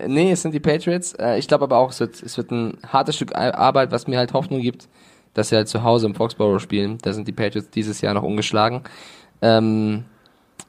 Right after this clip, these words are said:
deswegen würd ich bei mir tatsächlich Patriots einloggen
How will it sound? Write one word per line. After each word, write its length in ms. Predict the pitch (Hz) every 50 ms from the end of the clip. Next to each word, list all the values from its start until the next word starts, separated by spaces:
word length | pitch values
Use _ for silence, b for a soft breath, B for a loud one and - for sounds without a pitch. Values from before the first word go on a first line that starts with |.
| _ - -
deswegen 580 | 104 - - 113 117 120 127 127 98 76 95
würd 180 | 107 120 120 -
ich 140 | 131 - -
bei 100 | 147 147
mir 280 | 139 120 113 120 139 147
tatsächlich 680 | - 131 123 139 - 110 - - - 117 131 - - - _ -
Patriots 420 | - 110 113 - - 113 - - -
einloggen 560 | - 104 107 107 107 107 113 135 151 180